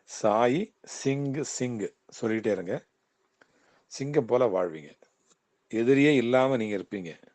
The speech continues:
நல்லா சக்சஸ்ஃபுல்லா வாழ்வீங்க. "சாய்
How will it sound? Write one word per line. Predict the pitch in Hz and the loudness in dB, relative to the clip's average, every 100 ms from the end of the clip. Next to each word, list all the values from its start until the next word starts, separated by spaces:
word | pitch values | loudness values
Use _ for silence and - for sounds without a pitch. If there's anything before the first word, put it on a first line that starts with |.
| _ _ _ _ _ _ _ _ _ _ _ _ 101 | _ _ _ _ _ _ _ _ _ _ _ _ -4
நல்லா | 113 147 135 - | -2 0 0 2
சக்சஸ்ஃபுல்லா | 117 143 127 135 127 | 2 2 2 4 4
வாழ்வீங்க. | 98 92 85 82 _ _ _ _ _ _ _ _ _ _ | 2 -2 -6 -12 _ _ _ _ _ _ _ _ _ _
"சாய் | - 107 104 113 | -8 -2 2 2